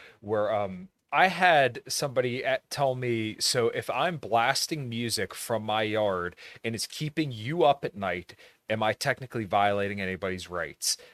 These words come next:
And I said, "Well, yes, I actually do think you are violating somebody's right because you're disturbing the peace of the neighborhood," which you could say that sounds arbitrary, but I would much rather live next to a socialist who just kinda minds his own business, cuts his grass, keeps his yard nice,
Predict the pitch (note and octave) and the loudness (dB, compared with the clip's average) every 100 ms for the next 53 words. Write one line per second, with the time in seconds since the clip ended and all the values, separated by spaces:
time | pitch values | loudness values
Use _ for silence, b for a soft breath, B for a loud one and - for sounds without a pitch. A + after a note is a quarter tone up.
0 | _ A2 A#2+ A#2 C3 G2+ B2+ B2+ C3 D#3 | _ 0 2 2 -2 0 0 2 4 4
1 | - F#2+ A2+ A#2+ A2+ B2 G2+ B2+ A#2 G2 | 4 2 4 4 2 -4 -6 -8 -6 -8
2 | F#2+ F#2+ F2+ E2+ F2+ F2 - F#2 F#2+ F2+ | -6 -4 -4 -4 -4 -6 -8 -8 -8 -6
3 | G2 - F#2+ G2 G2+ F#2 G#2+ F#2 G2+ G2 | -6 -6 -10 -8 -8 -6 -6 -6 -6 -10
4 | - G2+ - F#2 F#2 F2 E2+ E2+ E2 B | -10 -10 -8 -8 -8 -8 -8 -10 -12 B
5 | B - A#2+ - C3+ D3 D3 C3 A#2 - | B -6 -2 -2 -2 -6 -4 -2 -2 -2
6 | A2+ G2 D3+ F3+ F3+ - F3+ F3 D#3+ C3 | -6 -2 0 2 0 -2 0 2 2 2
7 | G#2+ - B B B - D3 A3 C#3 D3+ | 0 -2 B B B 6 6 6 2 2
8 | - D#3 C#3+ A2+ B2 A#2 A2 G#2+ - A#2 | 4 2 2 2 0 0 -2 -2 -2 -2
9 | F#2 G2+ G#2 - A#2+ A2 - A#2 A2 G2+ | -2 -2 -4 -2 -2 -2 -4 -6 -6 -8
10 | A2 - - D#3+ A2+ G2+ A2+ A2 A2 A#2+ | -10 -12 -12 -10 -4 -2 -2 -2 -4 -4
11 | G#2+ G2+ G#2 G#2+ G#2+ G2+ - - A2+ - | -4 -2 -4 -4 -4 -2 -4 -4 -6 -4
12 | - - G2+ G2+ G2+ - F#2 G2 F#2+ G2 | -4 0 4 4 2 -4 -10 -10 -4 -4
13 | F#2+ G2+ G2 F#2+ | -4 -4 -2 -4